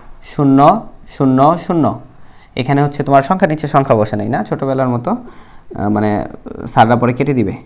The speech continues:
স্যাররা বলবে, "এই, তুই তো সংখ্যা নিচে সংখ্যাই বসাইতে পারস না, বেটা, তোর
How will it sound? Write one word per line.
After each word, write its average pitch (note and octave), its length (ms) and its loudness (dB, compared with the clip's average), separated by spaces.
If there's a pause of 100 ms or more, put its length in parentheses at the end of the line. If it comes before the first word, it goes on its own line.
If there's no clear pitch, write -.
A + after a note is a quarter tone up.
(1120)
স্যাররা B2 240 0
বলবে, B2+ 280 4
"এই, D3 80 2
তুই C3 160 -2
তো C3 80 -4
সংখ্যা C#3+ 300 -2
নিচে D3+ 200 -2
সংখ্যাই D#3 300 -2
বসাইতে D#3+ 260 -2
পারস A#2 240 -2
না, A2 60 -4
বেটা, G#2 220 -4 (840)
তোর - 120 -10